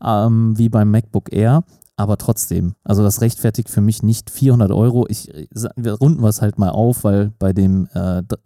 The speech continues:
dreizehner kostet es halt vierhundert Euro. Das ist einfach überzogen und das, da gibt's auch nichts zu diskutieren.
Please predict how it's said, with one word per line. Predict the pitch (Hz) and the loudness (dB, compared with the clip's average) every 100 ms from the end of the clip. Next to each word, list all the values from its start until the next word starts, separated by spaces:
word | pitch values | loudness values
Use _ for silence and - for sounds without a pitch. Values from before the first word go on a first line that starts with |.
| 110 | -6
dreizehner | 95 104 - 98 92 | -4 -4 -2 -2 -2
kostet | - 113 107 | -4 -6 -4
es | 107 - | -6 -2
halt | 104 - | -4 -2
vierhundert | 104 98 98 | 0 2 2
Euro. | 92 92 92 - - - - | 2 0 0 -4 -12 -20 -18
Das | - 90 | -12 -8
ist | 92 | -6
einfach | 87 95 92 | -4 -4 -4
überzogen | 87 92 - 123 123 | -4 -4 0 0 0
und | 98 | -2
das, | 98 - | -4 -6
da | - | -6
gibt's | 98 131 117 | -4 -4 0
auch | |
nichts | 113 127 | 0 0
zu | - | -2
diskutieren. | 110 - 95 - 135 156 | -4 -4 -6 -2 0 0